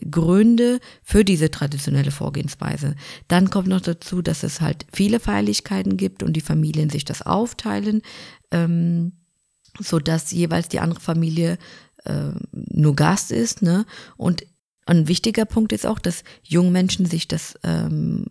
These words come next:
diese traditionelle Feier wünschen.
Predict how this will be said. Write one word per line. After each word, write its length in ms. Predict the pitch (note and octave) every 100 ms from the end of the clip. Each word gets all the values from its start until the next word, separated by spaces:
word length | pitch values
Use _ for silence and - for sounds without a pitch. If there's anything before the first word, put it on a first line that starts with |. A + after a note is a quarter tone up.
| -
diese 280 | - D3+ D3
traditionelle 760 | - E3+ F3+ F3 E3 E3+ E3+
Feier 440 | - E3 E3 - -
wünschen. 640 | D#3 B3 E4 - - D3